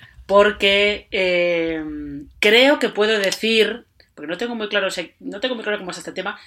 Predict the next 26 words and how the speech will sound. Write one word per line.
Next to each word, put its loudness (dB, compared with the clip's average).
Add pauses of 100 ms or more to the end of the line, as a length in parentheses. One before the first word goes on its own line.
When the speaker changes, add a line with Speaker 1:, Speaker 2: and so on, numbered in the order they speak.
(140)
Speaker 2:
creo -2
que -4
puedo -2
decir -8
que -4
he -4
visto -4
algo, 0
muy -8
poquito -8
todavía, -4 (580)
eh, 2
de 0
La -2
Conjura -4
contra -2
América, -4 (320)
esta -2
miniserie -2
de -2
David -6
Simon -2
y, -6
y -8
Ed -4
Burns, 0